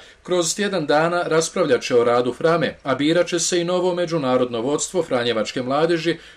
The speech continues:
koja samo u Hrvatskoj okuplja više od tisuću petsto mladih.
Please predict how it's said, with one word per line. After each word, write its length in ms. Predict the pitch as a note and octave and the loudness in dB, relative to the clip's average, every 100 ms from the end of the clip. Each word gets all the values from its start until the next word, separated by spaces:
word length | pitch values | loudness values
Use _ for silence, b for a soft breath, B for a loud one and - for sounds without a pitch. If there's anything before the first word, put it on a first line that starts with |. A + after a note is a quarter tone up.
| B | B
koja 300 | F3 F3+ E3+ | 2 4 4
samo 320 | - G#3 G3 | 2 0 0
u 80 | E3+ | -2
Hrvatskoj 600 | F#3+ G3+ G3 - D#3 D3 | -2 0 0 0 -2 2
okuplja 460 | D#3 D#3+ D#3 C#3 | 0 0 -4 0
više 320 | C3 F3 - F3 | 2 2 2 0
od 140 | E3 | 0
tisuću 500 | D#3+ D3+ E3 E3 E3 | -2 -2 -2 -4 -4
petsto 340 | F#3+ G#2+ B2+ | -4 -2 -4
mladih. 520 | D#3 B2+ B2 F#2+ F#2 | 0 2 0 -2 -12